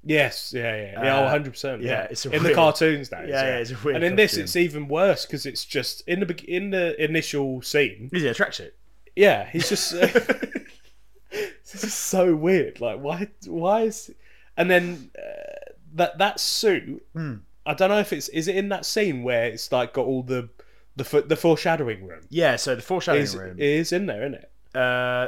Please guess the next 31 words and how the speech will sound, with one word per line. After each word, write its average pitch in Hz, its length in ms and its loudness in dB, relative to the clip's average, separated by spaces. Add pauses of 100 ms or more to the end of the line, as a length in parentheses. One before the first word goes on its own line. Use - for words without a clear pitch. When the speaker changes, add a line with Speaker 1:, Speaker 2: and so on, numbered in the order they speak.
Speaker 2:
so - 340 -6
yeah, 170 320 2
I 143 200 0
believe 170 240 0
so, 120 200 -2
with 139 340 -4
the 135 440 -6
tentacles 123 760 -10
and 117 360 -8
the 117 460 -10
wings. 107 480 -12
Speaker 1:
The 135 80 -4
wings. 123 480 -6
Speaker 2:
And 135 120 -4
then, 135 180 -4
like, 127 180 -2
he's 131 140 -10
like, 127 180 0
"Oh, 135 220 0
I've, 117 260 -4
uh," 117 300 -6
so, 123 340 -4
uh, 117 80 -2
Mister, 139 340 -8
like, 120 320 -6 (200)
Procurement 104 600 -12
or 90 140 -16
whoever, 92 500 -12
like, 90 140 -12 (160)
the 92 100 -14
recruiter 101 600 -10